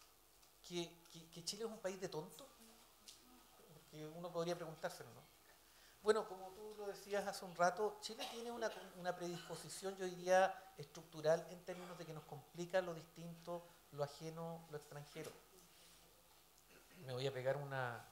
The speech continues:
una, una, un carril, pero a mí siempre me ha llamado la atención, y supongo que es por el tema climático,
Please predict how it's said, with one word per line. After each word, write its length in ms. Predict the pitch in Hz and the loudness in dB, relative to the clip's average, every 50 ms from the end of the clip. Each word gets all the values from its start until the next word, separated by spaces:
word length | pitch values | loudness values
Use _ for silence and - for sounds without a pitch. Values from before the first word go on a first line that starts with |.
| - - - - | -20 -20 -18 -12
una, 400 | 127 127 127 127 123 120 117 113 - - - - | -10 -10 -8 -6 -6 -6 -6 -6 -10 -14 -16 -10
una, 580 | 123 120 120 120 117 113 107 104 95 95 98 - - | -8 -8 -8 -6 -6 -6 -6 -6 -8 -10 -14 -14 -14
un 120 | 123 120 | -14 -10
carril, 480 | - - 123 117 - 147 165 156 135 - - - - - - - - - - - - - - - | -2 2 2 2 4 2 -2 -2 -4 -8 -12 -16 -20 -20 -20 -20 -20 -20 -20 -20 -20 -18 -12 -4
pero 280 | 151 160 156 147 - - | -2 0 0 0 -2 -4
a 40 | 143 | -6
mí 80 | 151 | -4
siempre 240 | 151 - 190 - 226 | -4 -4 -6 -4 -2
me 80 | 208 202 | 0 2
ha 40 | 196 | 2
llamado 180 | 185 190 196 | 4 4 2
la 60 | 196 | 2
atención, 440 | 190 185 175 170 - - 214 208 208 160 | 2 0 -2 -4 -4 -2 -2 -2 -2 -4
y 40 | 147 | -10
supongo 300 | - 160 147 170 185 175 | -10 -6 -4 -4 -4 -4
que 80 | 175 | -6
es 40 | 170 | -8
por 140 | - 185 170 | -6 -4 -4
el 100 | 165 165 | -2 -2
tema 220 | 175 180 185 175 | -2 -2 -2 -2
climático, 600 | - 160 147 151 170 170 - - - - 139 143 | -2 -4 -4 -2 -4 -4 -4 -8 -12 -12 -14 -14